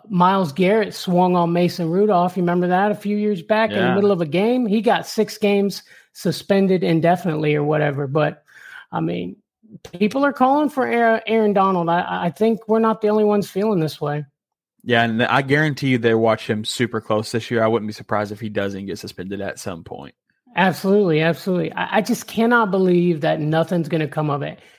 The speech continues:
Speaker 1: He swung a dude's helmet at him, bro.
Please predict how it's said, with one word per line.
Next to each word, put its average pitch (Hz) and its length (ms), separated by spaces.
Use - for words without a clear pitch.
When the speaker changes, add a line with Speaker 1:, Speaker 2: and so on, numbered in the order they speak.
Speaker 1:
He 240 180
swung 240 680
a 190 120
dude's 190 360
helmet 175 520
at 123 180
him, 131 220
bro. 135 320